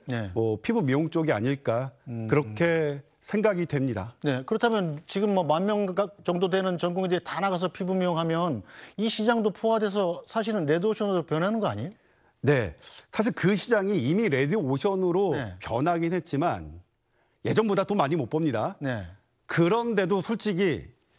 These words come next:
Speaker 2: 뭐 신경외과나 응급의학과나
Speaker 1: 음.
Speaker 2: 뭐 이 소아과, 산부인과 하는 것보다 낫긴
Speaker 1: 보다
Speaker 2: 하거든요.
Speaker 1: 낫다.
Speaker 2: 예. 근데 어쨌거나 당장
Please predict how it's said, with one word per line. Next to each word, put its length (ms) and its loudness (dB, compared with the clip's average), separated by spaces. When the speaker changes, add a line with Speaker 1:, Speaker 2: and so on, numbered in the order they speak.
Speaker 2:
뭐 280 0
신경외과나 880 0
응급의학과나 840 0
Speaker 1:
음. 100 -4
Speaker 2:
뭐 100 -2
이 100 -4
소아과, 440 0
산부인과 420 0
하는 140 -2
것보다 260 0
낫긴 380 -6
Speaker 1:
보다 80 -6
Speaker 2:
하거든요. 420 -2
Speaker 1:
낫다. 280 -6
Speaker 2:
예. 340 -6
근데 140 6
어쨌거나 840 0
당장 560 2